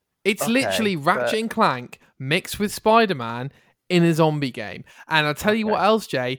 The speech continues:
Speaker 1: It's actually funny. Way funnier than the Saints Row ever was. Way
Speaker 2: Oh,
Speaker 1: funnier.
Speaker 2: okay. That's, that's good to know.
Speaker 1: Genuinely, really funny.
Speaker 2: Okay, I will play it eventually.
Speaker 1: Is it
Speaker 2: I
Speaker 1: on
Speaker 2: do
Speaker 1: Game
Speaker 2: have it.
Speaker 1: Pass? I don't know. I'm gonna find out.
Speaker 2: No, it's, uh, it was on Games with Gold, like,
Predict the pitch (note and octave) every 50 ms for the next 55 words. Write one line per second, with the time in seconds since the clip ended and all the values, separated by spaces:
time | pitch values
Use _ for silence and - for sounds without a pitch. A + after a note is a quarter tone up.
0 | _ - - _ - E3+ E3 - - - - E3 E3 - - - - D#3 D3 C#3+
1 | - - C3 A#2+ A2 F2 E2+ G#2+ - _ _ - E3+ F3+ G3 A3 A3+ A#3 A3+ A3+
2 | A3 - - G#3 F#3 E3+ D#3+ D3 C#3+ C#3+ C#3+ C#3 - - D#3 C#3 B2+ C3+ - C#3+
3 | B2+ B2 A#2+ A#2 A#2 - - D#2 D#2 B1 - - - - _ _ _ _ _ _
4 | - C#3+ D3+ D3 D3 D#3+ D#3 D3+ D3+ D3 - - - A#2 A2 - F2 D#2+ B2+ C#3
5 | D#3+ F#3 G3+ G3+ G#3 _ _ - E3+ F3 - _ _ - D#3+ E3 - E3+ D#3+ F3
6 | F3+ F#3+ G3 G3 G3 G3 F#3+ G3 G3 G3 G3+ G3 G3 _ - C#3+ C3+ C3+ C#3 D3
7 | D#3 D#3+ D#3+ E3 E3 E3 E3 E3 E3+ E3+ E3 _ _ _ _ - B2+ G#2 G#2 G#2+
8 | F#2+ - - _ _ _ _ _ _ _ _ _ _ _ _ A#2+ C3 D3+ - -
9 | - G2 G2 G#2 A#2 - A#2 B2 C3 C3+ C3 C#3 C#3 C3 - D3 C#3 B2+ G#2+ G2+
10 | G2+ A2 A2+ B2+ D#3+ D#3 F3+ E3 F3 F#3+ F#3 G3 G3 G3+ G3 G3 G#3 G#3+ G#3+ G#3
11 | - - G3+ G#3 G3 F3 D3 D3 D#3+ F3 F#3 - _ - - E3 E3 D#3 - -
12 | E3 E3 E3 E3 D#3 C3+ B2 D3+ D3 C#3+ C#3 C3 C3+ C3+ - - - - D3+ C#3
13 | C#3 C#3 C3+ C3 B2+ B2+ C3 - - - - C#3+ D3+ D#3 C#3+ D#3 D3+ D#3 D3 C#3
14 | C#3 C3+ C3+ B2 - B2 A2+ - A2+ A2+ A2+ G#2+ G2+ F#2+ - G#2 G2+ G#2